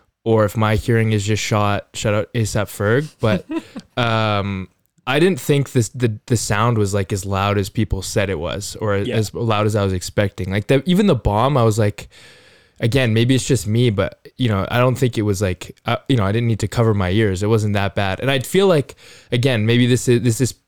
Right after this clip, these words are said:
Speaker 1: maybe not for everybody. It might have just been the theater we were in or whatever, but I feel like I understood most of the dialogue. So that wasn't a huge issue for me.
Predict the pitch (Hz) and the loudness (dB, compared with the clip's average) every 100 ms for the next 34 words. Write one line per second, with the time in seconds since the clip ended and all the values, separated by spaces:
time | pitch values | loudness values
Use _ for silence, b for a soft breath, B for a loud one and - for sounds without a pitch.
0 | _ _ 107 131 123 120 117 110 98 - | _ _ -4 0 2 2 2 0 -2 -8
1 | - 110 127 117 104 104 110 - - 113 | -4 2 4 4 0 0 -2 -4 -6 -4
2 | 104 110 - 110 101 95 - _ - 101 | 0 -2 0 0 2 -2 -6 _ -8 -6
3 | - 110 113 117 110 113 107 101 101 98 | -2 0 4 4 4 2 2 2 2 2
4 | 101 104 95 - 120 135 180 131 107 113 | 2 0 0 -2 -2 0 2 2 2 0
5 | 117 - 107 98 92 101 98 82 82 78 | 0 0 -2 0 -2 0 -2 -2 -4 -4
6 | 62 - 113 127 135 127 123 107 104 - | -6 -2 2 2 2 2 0 0 0 -2
7 | - 98 92 73 | -6 -6 -6 -8